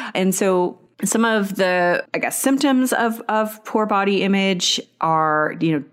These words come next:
not being satisfied with your appearance, relying on your appearance to define who you are,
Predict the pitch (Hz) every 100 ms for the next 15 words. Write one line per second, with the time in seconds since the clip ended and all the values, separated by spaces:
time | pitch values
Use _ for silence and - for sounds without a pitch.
0 | - 165 151 - 165 156 143 143 139 139
1 | 143 151 147 226 202 190 185 - - -
2 | - - 175 160 156 160 160 - 160 143
3 | 143 175 151 151 - 151 160 147 147 156
4 | 165 147 139 - 156 156 160 160